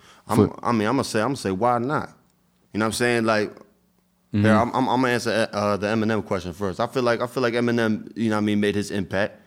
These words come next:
Speaker 2: Right.
Speaker 1: He sold, what, billions of albums?
Speaker 2: Millions.
Speaker 1: Millions?
Speaker 2: Thirty plus mil-, he's one
Speaker 1: Yeah,
Speaker 2: of the
Speaker 1: yeah.
Speaker 2: biggest selling
Speaker 1: Yeah,
Speaker 2: rappers
Speaker 1: yeah.
Speaker 2: of
Speaker 1: I
Speaker 2: all
Speaker 1: mean,
Speaker 2: time.
Speaker 1: bro, when he came out, he changed the game, you know what I mean? He, he, he
Speaker 2: Mm-hmm.
Speaker 1: made a whole difference, you know what I'm saying? For, for whatever
Speaker 2: Mm.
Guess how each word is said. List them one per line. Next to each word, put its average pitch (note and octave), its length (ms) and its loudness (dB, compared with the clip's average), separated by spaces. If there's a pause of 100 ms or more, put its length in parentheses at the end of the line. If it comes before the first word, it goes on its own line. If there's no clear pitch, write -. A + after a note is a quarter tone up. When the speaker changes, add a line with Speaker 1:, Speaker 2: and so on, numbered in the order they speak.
(160)
Speaker 2:
Right. G#2 200 8
Speaker 1:
He D#2 60 4
sold, G#2 420 0 (100)
what, F2+ 220 0
billions A#2+ 320 2
of A#2 60 4
albums? C3+ 540 -2
Speaker 2:
Millions. G2 800 6
Speaker 1:
Millions? B2+ 380 8
Speaker 2:
Thirty A2 160 4
plus A2+ 400 2
mil-, A2+ 140 4
he's C3 160 8
one B2+ 200 10
Speaker 1:
Yeah, C3 40 8
Speaker 2:
of D3+ 60 8
the D3 40 4
Speaker 1:
yeah. G#2+ 40 6
Speaker 2:
biggest B2 360 8 (240)
selling A#2+ 320 6
Speaker 1:
Yeah, A#2 60 6
Speaker 2:
rappers C3 240 6
Speaker 1:
yeah. G#2 80 4
Speaker 2:
of A2 80 4
Speaker 1:
I - 20 6
Speaker 2:
all G#2+ 60 6
Speaker 1:
mean, A2+ 100 2
Speaker 2:
time. F#2+ 260 4 (120)
Speaker 1:
bro, B2+ 100 0
when G#2+ 100 0
he B2 80 -2
came C3 260 -2
out, B2+ 120 -2
he G2+ 80 -4
changed A#2+ 320 -4
the A2+ 60 -8
game, G#2+ 320 -4
you F2 60 -4
know F#2 80 -4
what G2 60 -2
I - 20 -2
mean? G#2+ 120 -2
He, A2+ 120 -4
he, - 80 -10 (100)
he - 0 - (140)
Speaker 2:
Mm-hmm. G2 100 0
Speaker 1:
made A2 120 0
a G2+ 80 0
whole A2+ 220 0
difference, G2 480 -6
you F#2+ 80 -6
know G#2 60 -2
what G2+ 40 -2
I'm F2+ 40 -8
saying? G#2+ 240 0
For, G#2 240 0 (260)
for A2+ 140 0
whatever A#2 520 2
Speaker 2:
Mm. - 40 -14